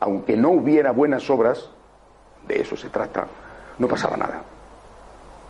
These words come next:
Nosotros, con la Iglesia Católica de siempre, tal y como el Concilio de Trento, que es el concilio que se convoca para hacer frente a Lutero, eh, estipula,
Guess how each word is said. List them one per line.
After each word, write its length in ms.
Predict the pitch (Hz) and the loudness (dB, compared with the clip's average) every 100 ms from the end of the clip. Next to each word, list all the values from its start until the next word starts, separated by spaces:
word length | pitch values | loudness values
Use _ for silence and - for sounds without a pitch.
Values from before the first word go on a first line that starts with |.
| - - - - | -20 -20 -20 -6
Nosotros, 580 | 92 139 135 139 143 - - - | -2 0 2 2 2 -2 -12 -4
con 180 | 107 90 | 0 2
la 60 | 85 | 2
Iglesia 340 | 82 139 139 | 2 2 0
Católica 540 | 117 123 135 107 - - - - | 0 0 0 -2 -4 -6 -10 -8
de 180 | 87 92 | -4 -2
siempre, 640 | - 139 127 95 - 78 - - - - - - - | 0 2 2 -2 -4 -4 -8 -20 -20 -20 -20 -16 -2
tal 160 | 110 | 0
y 60 | 110 | 0
como 340 | - 87 85 - - - | 0 -2 -2 -4 -14 -12
el 100 | 95 | -4
Concilio 460 | 90 85 113 104 | -2 0 2 4
de 80 | 95 | 2
Trento, 340 | 90 139 120 107 | 2 0 0 -4
que 80 | |
es 100 | - | -6
el 80 | 101 | -6
concilio 440 | - 85 117 104 95 | -4 -2 0 0 0
que 80 | |
se 160 | - - | -2 -4
convoca 400 | 92 87 110 101 | -2 0 -2 -2
para 180 | 92 87 | -2 -2
hacer 180 | 107 95 | -2 -4
frente 280 | 104 98 | -4 -2
a 40 | 92 | -2
Lutero, 360 | 87 117 90 - - - - - | 0 0 -2 -4 -16 -20 -20 -20
eh, 100 | - - - | -18 -18 -6
estipula, 680 | - - - - 117 107 85 | -2 -2 -2 -2 2 2 2